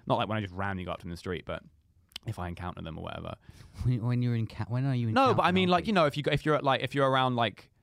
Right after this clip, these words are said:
Speaker 1: you know, fucking family, friends, or you're in social situations, if you know, whatever. Like, you know, occasionally, if you, if you end up just in a conversation with someone sometimes and you just get a vibe from someone, it doesn't always have to be, like,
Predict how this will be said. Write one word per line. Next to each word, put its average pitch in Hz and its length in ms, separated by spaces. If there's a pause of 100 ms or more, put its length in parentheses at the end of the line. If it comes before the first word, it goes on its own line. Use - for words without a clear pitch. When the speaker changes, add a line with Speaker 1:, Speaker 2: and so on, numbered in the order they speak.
(480)
Speaker 1:
you 139 120
know, 113 220 (260)
fucking 107 540
family, 110 400
friends, 107 440
or 104 160
you're 104 220
in 107 100
social 107 360
situations, 101 600
if 104 80
you 104 120
know, 90 240
whatever. 98 280
Like, 123 140
you 233 100
know, 285 60
occasionally, 247 360
if 120 60
you, 151 100
if 147 100
you 165 100
end 165 180
up 151 140
just 127 160
in 123 80
a 117 40
conversation 110 520
with 87 100
someone 85 280
sometimes - 480
and 110 100
you 110 60
just 117 100
get 123 100
a 117 60
vibe 107 260
from 95 140
someone, - 420
it - 60
doesn't 196 160
always 196 140
have 170 140
to - 60
be, 139 80
like, 113 220